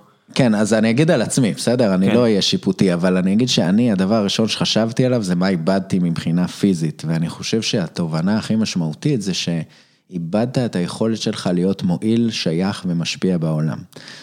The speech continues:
Speaker 1: אז אני אגיד שאני חושב שאחד הדברים שהכי, אה, נגישים להשיב מחדש את האושר, זה לא המש-,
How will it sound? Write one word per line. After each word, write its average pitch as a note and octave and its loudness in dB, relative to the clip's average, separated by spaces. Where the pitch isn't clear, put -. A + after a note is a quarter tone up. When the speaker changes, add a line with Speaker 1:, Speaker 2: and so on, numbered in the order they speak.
Speaker 1:
אז D#2 -6
אני D#2+ -2
אגיד C3+ 2
שאני F#2 -2
חושב - -4
שאחד G#2+ -2
הדברים G2 -2
שהכי, A2+ -2
אה, E2+ -4
נגישים F#2 0
להשיב F2 -2
מחדש G#2+ 0
את G#2 -2
האושר, G#2+ 2
זה F#2 -2
לא A2+ 4
המש-, A2+ 0